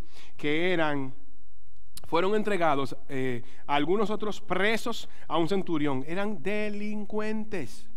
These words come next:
casi trescientos delincuentes. Entonces, cuando Pablo, los que estaban ahí adentro, no era gente buena, era gente mala, mala. Versículo dos dice,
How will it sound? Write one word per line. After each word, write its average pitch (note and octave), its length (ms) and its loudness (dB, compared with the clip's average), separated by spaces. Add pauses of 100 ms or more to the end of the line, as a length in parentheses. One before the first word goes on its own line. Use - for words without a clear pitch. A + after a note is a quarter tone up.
(400)
casi G#3+ 320 2
trescientos G3 640 0
delincuentes. C3 520 0 (920)
Entonces, D#3+ 360 -2
cuando C#3 200 0
Pablo, F3 260 0 (240)
los C#3 120 0
que C#3 100 -2
estaban D#3 400 0
ahí G3 100 0
adentro, F#3 420 0 (360)
no C3+ 160 0
era E3+ 160 0
gente D#3+ 360 0
buena, A#2+ 340 -2
era C3 140 -2
gente D3 500 -2
mala, C3+ 800 -2 (960)
mala. C#3+ 580 0 (640)
Versículo F3+ 600 4
dos E3+ 260 4
dice, D#3+ 240 2